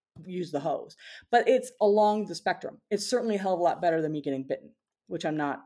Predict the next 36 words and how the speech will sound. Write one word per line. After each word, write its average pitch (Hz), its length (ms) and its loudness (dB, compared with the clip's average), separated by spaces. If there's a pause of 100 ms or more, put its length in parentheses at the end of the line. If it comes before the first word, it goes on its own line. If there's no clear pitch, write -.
(100)
at 156 120 -2
all 131 420 0
keen 156 260 -6
on. 120 260 -12 (360)
So 185 400 4 (220)
if, 196 320 4 (340)
if 185 120 -4
I 160 100 2
start 254 400 0
with, 196 380 2 (160)
if - 80 -8
I 170 60 -2
turn 220 180 0
on 196 60 0
the 180 60 -2
hose, 175 280 0
she 165 160 -6
attacks 165 440 -8
it 147 200 -4
no 165 120 -6
matter 139 260 -4
what. 147 480 -2 (480)
And 160 280 -2
now 175 280 2
I'm 170 180 0
at, 143 420 -2 (640)
I 160 140 0
turn 196 280 -6
on 170 80 -2
the 160 80 0
hose 160 460 -2
and 156 160 -6
she's 147 420 -12
thoughtful 160 580 -2
but 156 220 -4
barking, 156 560 -2